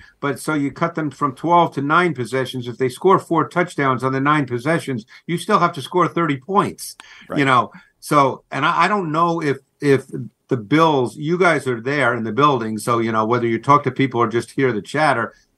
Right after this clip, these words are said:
Speaker 1: I don't think the Bills think in those terms with Josh Allen as their quarterback. I'm not saying they're not gonna try at times to run the ball and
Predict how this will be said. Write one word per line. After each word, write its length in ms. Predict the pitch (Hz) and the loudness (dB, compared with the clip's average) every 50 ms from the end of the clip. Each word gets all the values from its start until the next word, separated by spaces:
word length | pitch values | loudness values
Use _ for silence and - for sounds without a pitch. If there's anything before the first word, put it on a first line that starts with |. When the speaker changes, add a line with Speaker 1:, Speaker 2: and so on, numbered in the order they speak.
| _ _ _ _ - - | _ _ _ _ -2 0
Speaker 1:
I 60 | 165 | 2
don't 180 | 202 220 214 214 | 2 2 2 2
think 180 | 208 208 143 | 0 -2 0
the 80 | - 120 | 0 -4
Bills 520 | 107 - - 131 147 165 156 135 117 - | -4 -4 0 2 4 4 4 4 2 0
think 360 | - _ - 147 151 143 - - | -8 _ 0 0 0 0 0 -2
in 200 | 143 131 113 113 | -4 -2 0 4
those 260 | 120 127 127 117 - | 4 6 6 4 2
terms 440 | - - 143 151 147 135 110 - 92 | -2 -2 0 2 2 2 0 -2 -2
with 160 | 98 101 87 | -4 -4 -2
Josh 320 | - 123 123 123 117 - 123 | 0 0 0 0 0 -2 -2
Allen 320 | 123 127 127 120 110 98 | 2 2 2 2 2 -2
as 120 | 98 87 | -4 -4
their 140 | 87 98 98 | -6 -8 -10
quarterback. 500 | - - - 139 135 117 101 95 92 - - - - | -8 -4 -2 -2 0 0 -2 -6 -8 -12 -14 -10 -4
I'm 120 | - 175 | -2 2
not 180 | 196 214 190 - | 2 2 0 0
saying 340 | - - 185 180 165 143 - _ - | 0 0 0 0 0 -2 -6 _ -8
they're 140 | - 147 151 | -4 -2 2
not 200 | 160 170 160 - | 2 2 2 0
gonna 200 | 147 143 131 120 | -2 -6 -6 -6
try 460 | - - - - 147 143 147 151 139 131 | -8 -10 -2 2 4 6 6 4 2 0
at 140 | 117 - | -2 -4
times 540 | - - 135 139 139 143 143 139 135 117 - _ - _ - | -6 -2 0 0 2 2 2 0 -2 -2 -6 _ -20 _ -2
to 100 | - 123 | -2 2
run 280 | 117 123 131 135 135 | 4 4 4 4 2
the 60 | 131 127 | 0 0
ball 500 | 110 131 135 135 139 139 139 135 123 123 | 2 2 4 6 6 8 8 6 6 2
and 100 | 113 107 | -2 -6